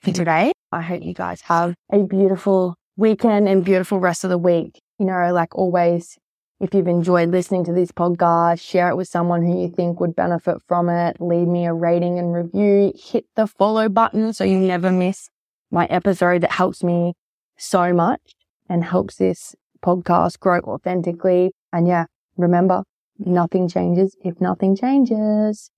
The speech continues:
Really gotta stop pitching it at the end like I'm singing. Kinda.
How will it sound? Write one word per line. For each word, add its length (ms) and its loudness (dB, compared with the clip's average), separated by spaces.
Really 200 2
gotta 200 0
stop 340 -2
pitching 420 -2
it 160 -2
at 140 -10
the 80 -2
end 400 -2
like 160 -4
I'm 100 0
singing. 480 -4
Kinda. 340 -4